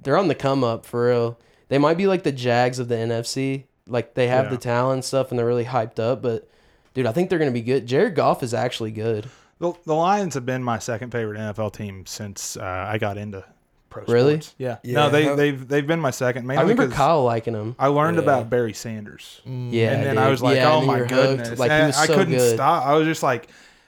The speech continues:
Speaker 2: it, I couldn't stop taking in Detroit Lions content because they were so bad. And, uh, I felt bad for 'em. And then now that they're semi-good, it's just, like, a good feeling to watch a team go so low and come back
Speaker 3: Yeah.
Speaker 2: up a little
Speaker 1: Dude.
Speaker 2: bit.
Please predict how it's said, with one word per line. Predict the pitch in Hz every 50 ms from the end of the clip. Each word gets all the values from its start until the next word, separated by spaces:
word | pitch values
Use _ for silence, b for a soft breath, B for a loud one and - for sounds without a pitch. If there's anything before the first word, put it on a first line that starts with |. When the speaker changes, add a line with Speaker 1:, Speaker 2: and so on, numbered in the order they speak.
| b b b _ -
Speaker 2:
it, | 147 156 156 156 _
I | - 147
couldn't | 143 147 - 190 190 185 170 143 -
stop | - - - - 160 151 147 - -
taking | 156 147 143 143 139
in | 135 131 127
Detroit | 120 123 - - 131 120 120 -
Lions | - 113 113 117 117 113 110
content | - - 117 120 120 120 - 127 117 113
because | 117 113 - 139 135 123 -
they | - 147 156
were | 156 151
so | - - - - 180 185 202
bad. | 175 - 127 123 135 139 139 123 113 113 117 - b b b b b b b b b b
And, | 139 139 139 135 131 135 131 120 131
uh, | 135 123 120 117 117 117 -
I | - 123
felt | 123 - 165 127
bad | 117 120 131 165 196 175
for | - 131 127 120
'em. | 120 123 127 127 131 _ _ -
And | - 135 139
then | 143 147
now | 147 156 175
that | 175 151
they're | 151
semi-good, | 143 - - 180 170 160 143 120 117 123 156 180 165
it's | 135 127 - - -
just, | - 147 135 -
like, | 139 127 117 107
a | 110
good | 110 120 127 131 120
feeling | - - 131 139 156 156 139 123
to | 117
watch | 110 110 120 123 123 -
a | 120
team | 104 - - 131 127 123 117 117 107
go | 113 113 117 113 113 110 -
so | - - - - - 135 131 127 123
low | 120 123 123 127 127 123
and | 113 113 107
come | - 127 123 120
back | 117 113 113 107 104
Speaker 3:
Yeah. | 123 123
Speaker 2:
up | 123 113
a | 120
little | 120 123 147
Speaker 1:
Dude. | 139 131
Speaker 2:
bit. | 120 120 120 120